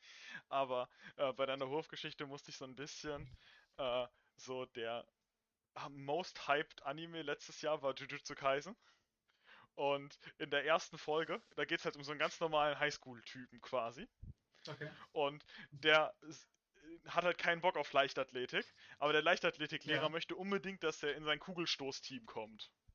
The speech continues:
Speaker 1: Und dann meint der Schü-, dann meint der Schüler so, "Ja, komm, ne, dann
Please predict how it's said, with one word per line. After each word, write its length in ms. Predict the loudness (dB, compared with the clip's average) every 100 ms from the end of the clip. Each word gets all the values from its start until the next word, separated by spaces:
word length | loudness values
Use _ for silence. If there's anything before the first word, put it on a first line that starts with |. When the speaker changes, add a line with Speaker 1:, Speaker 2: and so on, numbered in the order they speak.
| _ _ _ _ -20 -20 -20 _ _
Speaker 1:
Und 400 | 0 2 2 -2 -18 -20 -2
dann 200 | 2 4
meint 180 | 4 4
der 80 | 4
Schü-, 180 | 2 2
dann 160 | 4
meint 160 | 6 6
der 40 |
Schüler 280 | 2 4 4
so, 100 | 6
"Ja, 160 | 6 6
komm, 300 | 6 2 2
ne, 100 | 2
dann 220 | 2